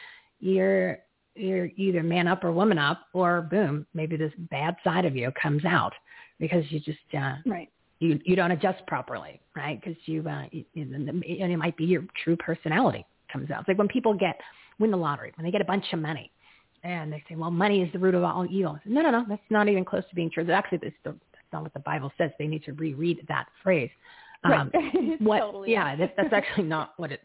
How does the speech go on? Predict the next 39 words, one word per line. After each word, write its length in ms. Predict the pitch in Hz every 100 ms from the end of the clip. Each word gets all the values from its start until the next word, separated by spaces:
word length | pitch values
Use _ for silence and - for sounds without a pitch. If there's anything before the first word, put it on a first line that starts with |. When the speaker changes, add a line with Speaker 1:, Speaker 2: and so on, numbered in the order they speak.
| -
Speaker 1:
says. 160 | 131 135
Yeah. 220 | 175 120 - - - - -
So, 320 | 240 220 196
um, 240 | 208 196 185
Speaker 2:
No. 180 | 185 - _ _ 262 240 - - _
Speaker 1:
the, 460 | 190 214 208 208 196
uh, 1500 | 180 170 170 - _ _ _ _ _ _ _ _ _ _ 202
uh, 800 | 190 180 170 165 160 156 151 156 151 -
money 420 | 214 220 208 165 -
just 200 | 175 156 _ _ _ _ _ -
gives 340 | 185 180 170 - _ _ _ -
ammunition. 560 | 185 156 262 - 131 - _ -
It 180 | 190
gives, 300 | 196 180 170 175
it's 160 | 185
like 140 | 190 180
a, 100 | - -
it's 340 | 180 170 -
like 180 | 160 160
a, 380 | 147 139 135 - - _ _ -
uh, 40 | 196
Speaker 2:
It 0 |
accentuates 360 | 190 175 220
Speaker 1:
when, 340 | 311 262 254 247
when, 100 | 226
Speaker 2:
your 80 |
Speaker 1:
when, 120 | 247 240
what, 80 | 226 190
Speaker 2:
personality. 280 | 180 180 185
Speaker 1:
fuel 140 | 277
on 80 | 240
the 60 |
flame. 280 | - 190 156
What's 120 | 208
that 120 | 214 -
called? 200 | 202 165
Like 120 | 160
an 80 | 180
accelerant. 420 | - 208 143